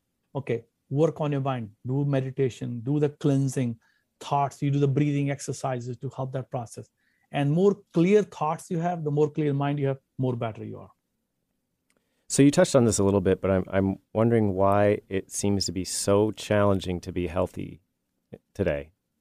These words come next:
Speaker 1: I think there's a lot of stuff. I think we are in completely new world, uh,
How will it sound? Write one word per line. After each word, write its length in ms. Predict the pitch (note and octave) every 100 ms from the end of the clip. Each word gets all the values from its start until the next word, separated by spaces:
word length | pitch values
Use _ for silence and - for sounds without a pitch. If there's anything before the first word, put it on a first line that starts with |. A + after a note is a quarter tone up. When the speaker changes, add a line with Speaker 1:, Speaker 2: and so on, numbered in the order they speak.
| _ _ _ _ _ _ - - - _ _ _ _ _ -
Speaker 1:
I 120 | G3+
think 260 | A#3 D#4 - -
there's 240 | E3+ F#3
a 60 | F#3
lot 200 | E3+ D#3
of 40 |
stuff. 300 | C#3 - C#3 -
I 120 | D3+
think 200 | D3+ D3+
we 200 | C#3+ D3+
are 180 | C#3+ C3+
in 160 | D3+ C3
completely 840 | C3+ C3+ D#3+ F3+ E3+ E3 E3+ E3+ - _ _ _ _ _ _ _ _ -
new 300 | F#3 A3+ G#3
world, 380 | E3+ C#3+ C3+ B2+ -
uh, 520 | B2+ B2 B2 A#2+ G#2+